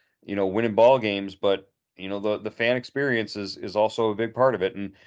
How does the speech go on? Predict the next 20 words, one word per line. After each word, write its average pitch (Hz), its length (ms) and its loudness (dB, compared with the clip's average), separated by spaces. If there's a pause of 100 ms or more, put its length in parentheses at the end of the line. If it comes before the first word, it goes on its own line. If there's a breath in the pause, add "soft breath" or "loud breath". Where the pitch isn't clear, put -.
(260 soft breath)
and 104 160 -2
we're 107 120 2
looking 117 360 0
to, 117 220 6
to 113 100 -10
see 131 220 -6
that 123 200 4
change 131 380 -6
here 127 200 -4
in 117 100 -6
Cleveland 123 500 -4
when 107 120 -2
they 107 120 -4
start 117 280 0
getting 117 220 -4
these 110 260 -6
ballpark 113 540 2
renovations 110 680 -2
for 104 200 -6
this, 104 360 -4